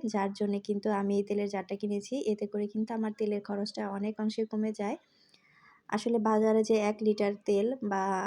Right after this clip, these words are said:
আহ, হাফ লিটার তেলের যে বোতলগুলি আছে, ওগুলো কিন্তু মুখটা অনেকটা চওড়া, যেটা দিয়ে তেল ঢালতে গেলে কিনু-, কিন্তু অনেকটা তেল পড়ে যায় একসাথে। তো তখন কিন্তু আমাদের তেলের খরচটা বেড়ে যায়। আর এই যে তেলের জারটা দেখতে পাচ্ছেন,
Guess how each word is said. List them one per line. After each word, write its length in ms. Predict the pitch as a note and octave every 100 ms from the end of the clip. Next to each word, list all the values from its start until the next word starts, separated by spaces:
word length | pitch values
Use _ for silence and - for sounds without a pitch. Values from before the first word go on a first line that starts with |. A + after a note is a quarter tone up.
| -
আহ, 260 | G#3 G3+ G3+
হাফ 180 | G#3 G3
লিটার 260 | A3 G#3 G3+ G3+
তেলের 280 | G#3 G#3 G3+ G#3
যে 120 | G#3
বোতলগুলি 600 | G3+ G3+ G3+ G#3 G3+ G3+ C#4+ -
আছে, 280 | G3+ G#3 G#3+ B3
ওগুলো 280 | A3 A3 A3
কিন্তু 280 | G#3+ A3 A3 A#3
মুখটা 360 | A3+ A3 A3 G#3
অনেকটা 380 | A3 B3+ B3+ B3+
চওড়া, 400 | - A3 G#3 C4 - - - - -
যেটা 220 | B3+ B3
দিয়ে 240 | A3+ A#3+ A#3+
তেল 240 | - B3 A#3+
ঢালতে 300 | A3+ G#3 G#3+
গেলে 200 | A3 A3
কিনু-, 280 | A3 A#3 C#4 A3+
কিন্তু 320 | A3+ A3+ A3+ D4 -
অনেকটা 320 | A#3 A#3 A#3
তেল 200 | A3+ A3+ A3+
পড়ে 200 | A3+ A3
যায় 200 | G#3+ G#3
একসাথে। 500 | G3+ G#3+ - G#3 G3+ C#4 - _ _ _ _ _ _
তো 40 | B3
তখন 260 | B3 A#3+ B3+ C4
কিন্তু 180 | B3+ B3+
আমাদের 260 | A#3 A3 A3
তেলের 240 | A3+ A#3
খরচটা 360 | A#3 A3 A3 A3
বেড়ে 220 | G#3 G#3
যায়। 200 | G#3+ A#3+
আর 120 | B3
এই 180 | A#3 A3+
যে 100 | A#3+
তেলের 280 | A#3+ A#3 A3+
জারটা 340 | G#3+ G3+ - B3+
দেখতে 260 | B3+ A3+ G#3+
পাচ্ছেন, 340 | G#3 - A#3+